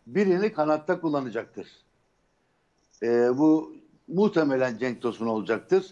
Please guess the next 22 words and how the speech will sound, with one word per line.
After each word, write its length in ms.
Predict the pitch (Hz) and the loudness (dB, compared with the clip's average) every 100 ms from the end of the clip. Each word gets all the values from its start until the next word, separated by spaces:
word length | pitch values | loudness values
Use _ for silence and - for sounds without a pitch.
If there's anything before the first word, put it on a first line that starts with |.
| - _ _ - | -20 _ _ -2
Bazen 400 | 208 170 120 135 | 0 0 -2 -6
de 60 | 185 | -4
Abu 160 | 175 151 | -4 -4
Bakar 260 | 147 160 | -6 -4
olacaktır. 460 | 131 117 107 - 117 | -6 -6 -10 -10 -2
Yani 400 | 139 131 117 120 | -2 0 -2 2
Larin, 440 | 143 143 143 135 | 2 2 -2 -4
Cenk 300 | 131 151 156 | -4 -4 -4
Tosun, 280 | 135 131 165 | -6 -4 -4
Abu 240 | 131 143 | -2 0
Bakar 300 | 135 135 156 | -2 0 0
şeklinde 680 | - 131 - 117 120 143 156 - _ _ _ _ _ | 0 -6 -8 -14 -6 -4 -4 -8 _ _ _ _ _
üçlü 320 | 165 - - 147 | -4 -2 0 2
bir 140 | 160 | 2
forvet 360 | 139 143 139 127 | 2 2 2 0
olacaktır. 580 | 110 107 92 - 156 - - - - _ | 0 -2 -2 -4 -4 -6 -20 -20 -20 _
Ama 260 | 165 139 135 226 | 0 0 -2 -4
ilk 180 | - | -4
maçlar 360 | 139 123 - 113 | -4 -4 -2 -4
için 220 | 104 113 | -4 -10
söylüyorum, 580 | 107 113 110 120 170 175 - _ _ _ _ - - | -4 -2 2 2 2 -2 -12 _ _ _ _ -20 -20
e, 60 | - | -2